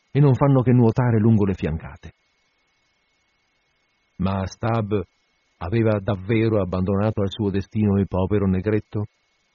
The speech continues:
No, o almeno non voleva questo, perché nella sua scia c'erano due lance, e senza dubbio egli pensava che naturalmente avrebbero incrociato Pip subito dopo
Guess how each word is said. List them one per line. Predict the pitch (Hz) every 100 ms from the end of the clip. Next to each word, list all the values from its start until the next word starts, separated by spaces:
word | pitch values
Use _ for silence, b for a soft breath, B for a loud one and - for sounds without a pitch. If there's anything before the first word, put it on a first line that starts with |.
| _ _
No, | 76 85 85 69 _ _ _ _
o | 95
almeno | 85 85 101 104 85 - _ _
non | 85 80
voleva | 78 82 120 113 82
questo, | 82 78 - 73 _ _ _ _ _ _ _
perché | - 120 139 131
nella | 127 113
sua | 113 165 135
scia | - 120 98 82 85 - _
c'erano | - 107 113 104
due | 82 107 98
lance, | 113 110 92 95 - _ _ _ _ _
e | 113
senza | - 120 151
dubbio | 123 127 117 90
egli | 95 107
pensava | 127 - 95 95 98 - _ _
che | 107
naturalmente | 104 - 113 110 139 135 104
avrebbero | 104 117 110 98
incrociato | 95 95 92 113 107
Pip | - 123 -
subito | - 135 110
dopo | 113 151 113 98